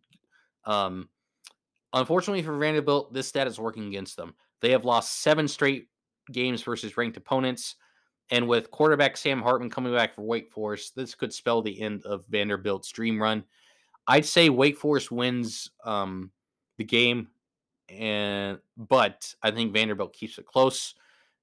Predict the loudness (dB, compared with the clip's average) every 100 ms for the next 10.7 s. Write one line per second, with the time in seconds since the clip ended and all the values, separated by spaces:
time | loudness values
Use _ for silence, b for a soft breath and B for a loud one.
0 | _ -10 -8 -8 -10 -14 _ _ _ _
1 | -6 0 0 2 -2 -2 -4 -4 -4 -6
2 | -8 _ _ _ -6 -6 -4 -6 -6 -6
3 | -12 -16 _ _ _ _ -10 -6 -4 -4
4 | -6 -10 -10 -12 -6 -6 -6 -8 -6 -4
5 | -4 -6 _ _ -4 -4 -4 -6 -6 -6
6 | -6 -10 -10 -10 -8 -10 -10 -10 -10 -10
7 | -14 -20 -16 -16 -16 -20 _ _ B B
8 | B B B B B B B B B _
9 | _ -2 -2 0 0 4 6 6 4 2
10 | -2 -8 0 4 6 4 2